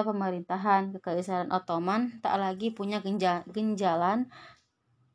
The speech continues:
dan kemasyhuran Mehmed menyebar ke seluruh dunia Islam sebagai penguasa kuat dalam kekaisaran baru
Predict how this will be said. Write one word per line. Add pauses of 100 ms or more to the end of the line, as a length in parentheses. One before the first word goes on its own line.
(140)
dan
kemasyhuran
Mehmed
menyebar
ke
seluruh
dunia
Islam
sebagai
penguasa
kuat
dalam
kekaisaran
baru